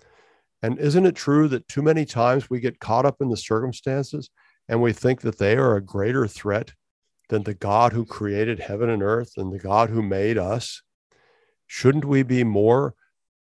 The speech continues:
rightly afraid of him than of all these crazy things around us? Another story that also relates a little bit to water that Jesus was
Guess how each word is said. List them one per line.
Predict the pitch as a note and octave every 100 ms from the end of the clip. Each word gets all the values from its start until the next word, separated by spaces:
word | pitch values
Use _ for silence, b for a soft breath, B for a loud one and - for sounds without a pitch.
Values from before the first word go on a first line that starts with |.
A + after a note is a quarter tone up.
| _ -
rightly | G#2 B2 - C3
afraid | A2 - - A2+ A2+
of | G2+
him | - G#2 A2 C3 D3 B2 _ _ _ _ _ -
than | G#2+
of | G2+
all | G#2 A#2+ B2
these | A#2+ A#2+
crazy | - A#2 A#2+ A#2+ B2
things | B2 B2+ A2
around | G#2 G2+ A2+
us? | C3+ C3+ - - _ _ _ _ _ _ _ _ _ _ _ _ _ _ _ _
Another | G#2+ C3+ C3+
story | - A#2+ A#2 A2
that | G#2 G#2 A2+ _ _ -
also | A2+ A2 A#2+
relates | A2+ A2+ A2
a | A#2
little | B2
bit | A2+ A2
to | G#2
water | G2+ B2 A#2 A2
that | G#2+ A2
Jesus | - B2 B2 G2
was | A2 G2+